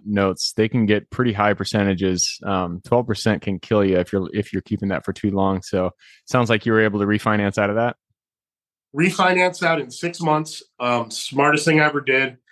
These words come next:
Speaker 2: And then I was able to sell it on the open market to another investor a couple years later after I, I got good tenants in and cleaned it up. I mean, it was a win, win, win, win property.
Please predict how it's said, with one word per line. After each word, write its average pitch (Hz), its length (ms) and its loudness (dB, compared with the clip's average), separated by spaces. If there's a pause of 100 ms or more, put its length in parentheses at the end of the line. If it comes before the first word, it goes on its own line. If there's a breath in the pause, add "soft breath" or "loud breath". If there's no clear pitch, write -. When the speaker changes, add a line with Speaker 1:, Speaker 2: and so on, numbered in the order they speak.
(180 soft breath)
Speaker 2:
And 123 100 0
then 135 80 2
I 135 100 4
was 127 160 -2
able 127 260 -2
to 117 60 -12
sell 131 260 2
it 127 80 2
on 123 80 0
the 120 100 -2
open 117 220 -6
market 117 340 -2
to 117 100 -4
another 113 300 0
investor 110 460 -2
a 104 60 -6
couple 113 240 -2
years 104 260 0
later 101 280 -4
after 101 280 0
I, 107 140 -2 (220)
I 110 140 0
got 113 240 2
good 120 180 0
tenants 120 360 -2
in 117 120 0
and 107 100 -4
cleaned 107 260 -6
it 104 100 -4
up. 98 180 -4 (340 soft breath)
I 120 40 -2
mean, 139 120 4
it 139 80 2
was 143 140 2
a 143 60 2
win, 156 260 2
win, 147 220 2
win, 143 200 2
win 135 220 -4
property. 123 520 -4